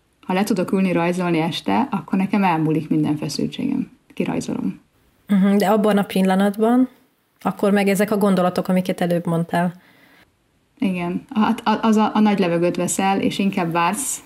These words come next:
Speaker 2: Mhm.
Speaker 1: és átgondolod, és most ebben a esetben az volt, hogy a nagy levegő nem volt elég, és el kellett indulnom sétálni, hogy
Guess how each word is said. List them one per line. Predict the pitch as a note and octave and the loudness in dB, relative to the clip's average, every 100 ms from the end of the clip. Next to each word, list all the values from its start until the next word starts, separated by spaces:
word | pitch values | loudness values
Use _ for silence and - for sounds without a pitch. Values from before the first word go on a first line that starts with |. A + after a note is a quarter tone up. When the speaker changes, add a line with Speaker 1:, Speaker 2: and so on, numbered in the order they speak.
| - | -2
Speaker 2:
Mhm. | G3+ F#3 G3+ F#3+ | 2 4 2 0
Speaker 1:
és | - | -2
átgondolod, | F3 - G3+ A3 | -2 0 2 4
és | G#3 - | 2 0
most | G#3+ | 0
ebben | G#3 G3 G3 | 0 2 2
a | |
esetben | G3+ G#3+ G3 G3 | 2 0 2 2
az | |
volt, | F3+ E3+ | 0 -2
hogy | F#3 | -2
a | F3+ | 0
nagy | G3 F#3+ | 2 2
levegő | F3 F3 F3+ | 2 2 0
nem | E3+ D#3+ | 0 0
volt | - D#3 | -2 -2
elég, | E3 F3+ | 0 0
és | D#3+ | -2
el | F#3+ F3+ | -4 -2
kellett | F3+ E3+ | -2 0
indulnom | F3 F3 E3+ E3 | 0 0 0 -2
sétálni, | - D#3 D#3+ D#3+ F3 | 0 -2 0 -2 -2
hogy | E3+ E3+ | -2 -4